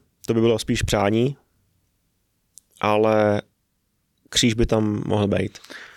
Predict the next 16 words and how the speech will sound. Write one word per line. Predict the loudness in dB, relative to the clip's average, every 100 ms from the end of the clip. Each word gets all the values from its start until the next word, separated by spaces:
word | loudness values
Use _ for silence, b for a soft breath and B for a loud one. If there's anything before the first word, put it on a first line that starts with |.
| B -6
Tři | -2
patnáct, | -2 0 0 0 0 -2
rem-, | -2 -2
neprohra | -2 -2 -4 -8
našich | -10 -10 -8
jedna | -4 -2
padesát | 0 0 2 2
jedna, | 2 2 0 B B B B B -2
remíza | 0 2 2
ve | 2
dvojitý | 0 0 0
šanci | -2 0 0
jedna | 0
šedesát | 0 -2 -2 -2 -2
pět. | -4 -4 -10 b b b b b b b b b _ _ -6
Bude | -2 2 2 4 4 2 2 0